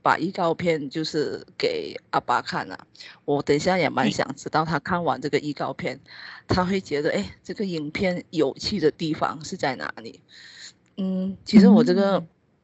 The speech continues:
Speaker 1: 一路有你呢，嗯，我大概讲一下，诶，我，我要大概讲一下嘛。其实他这个很简单，就是讲到，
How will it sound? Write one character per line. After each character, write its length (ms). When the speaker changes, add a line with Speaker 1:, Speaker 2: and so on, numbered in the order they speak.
Speaker 1:
一 100
路 140
有 160
你 220
呢， 420
嗯， 300
我 40
大 140
概 160
讲 340
一 60
下， 280
诶， 180
我， 220
我 80
要 80
大 160
概 100
讲 300
一 80
下 240
嘛。 120
其 140
实 140
他 120
这 140
个 80
很 240
简 240
单， 260
就 140
是 640
讲 240
到， 540